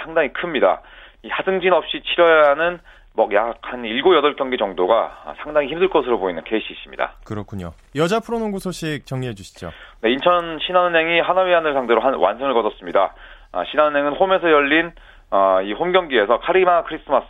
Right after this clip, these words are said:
Speaker 1: 그리고 윤미지, 김단비 선수의 활약에 힘입어서, 아, 하나회안을 오십구 대 사십일로 이겼습니다. 에, 오늘 승리로 신한은행은 육 승 이 패를 기록하면서 이 위를 유지했고요.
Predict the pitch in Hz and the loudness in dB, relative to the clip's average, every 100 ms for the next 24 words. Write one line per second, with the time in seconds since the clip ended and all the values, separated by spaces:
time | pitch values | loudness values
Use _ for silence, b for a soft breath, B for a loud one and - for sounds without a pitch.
0 | 98 101 110 107 151 156 113 92 - 151 | -8 -6 -6 -4 0 0 0 -2 -4 0
1 | 185 175 160 147 135 127 131 123 123 117 | 0 0 -4 -2 0 2 2 2 -2 -2
2 | 107 101 131 143 B B B - 82 - | 0 2 0 0 B B B -2 -2 2
3 | 147 156 139 135 104 113 127 - 123 131 | 2 4 2 2 2 0 -2 -6 0 0
4 | - 151 127 139 151 113 98 - 85 90 | 0 -8 -6 0 0 2 0 -2 -2 0
5 | 80 B B B B - 92 104 175 185 | -2 B B B B -2 0 2 4 2
6 | 180 180 175 - 190 196 180 175 160 131 | 2 2 2 2 0 2 0 0 0 -4
7 | - 180 135 135 175 170 151 139 135 123 | -4 -2 -2 0 0 2 0 0 -4 -2
8 | 127 107 151 156 110 101 107 - 82 90 | -4 0 0 0 -2 0 -2 0 2 2